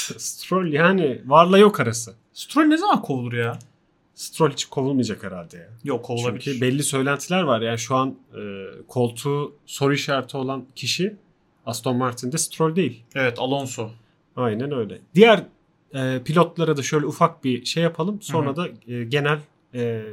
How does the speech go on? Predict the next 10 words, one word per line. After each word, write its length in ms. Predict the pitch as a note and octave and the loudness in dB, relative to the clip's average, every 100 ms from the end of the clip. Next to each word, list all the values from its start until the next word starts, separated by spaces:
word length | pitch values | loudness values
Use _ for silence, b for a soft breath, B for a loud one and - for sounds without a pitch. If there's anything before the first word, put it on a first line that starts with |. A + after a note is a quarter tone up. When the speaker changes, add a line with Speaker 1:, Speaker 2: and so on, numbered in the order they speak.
| G#2 | 2
Speaker 1:
paddock 360 | D#3 D#3 C#3+ - | 4 6 4 0
dedikodularına 640 | C3+ C3 A#2+ A#2 A#2 D#3+ | -2 -2 -4 -4 -2 -2
girelim. 340 | C#3 C3 C3 - _ | -2 -2 -2 -8 _
Speaker 2:
Yaz 200 | B2+ C3 | 0 4
arası 200 | D3+ D#3 | 4 4
çok 180 | E3+ F3 | 2 4
hareketli 400 | E3+ D#3 E3 F3+ | 4 4 0 2
olacak 280 | E3 C3 B2 | 0 0 -6
bu 80 | B2 | -4
arada. 320 | A#2 A2+ A#2 | -4 -4 -12